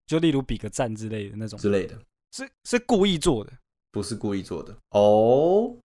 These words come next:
Speaker 1: 所以跟他杀人的动作有关？
Speaker 2: 无关。
Speaker 1: 呃，他那个动作算是提醒目击者，“我有看到你在看我”的感觉吗？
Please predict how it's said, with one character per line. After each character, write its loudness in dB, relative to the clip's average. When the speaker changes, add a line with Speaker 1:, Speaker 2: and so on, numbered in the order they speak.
Speaker 1:
所 -2
以 0
跟 -4
他 -6
杀 -8
人 -10
的 -12
动 2
作 -4
有 -12
关？ -14
Speaker 2:
无 -6
关。 -2
Speaker 1:
呃， -4
他 -2
那 0
个 0
动 0
作 2
算 0
是 -2
提 -4
醒 0
目 0
击 -8
者 -8
，“我 -2
有 -2
看 -6
到 -2
你 -6
在 -8
看 -6
我” -16
的 -12
感 -10
觉 -14
吗？ -20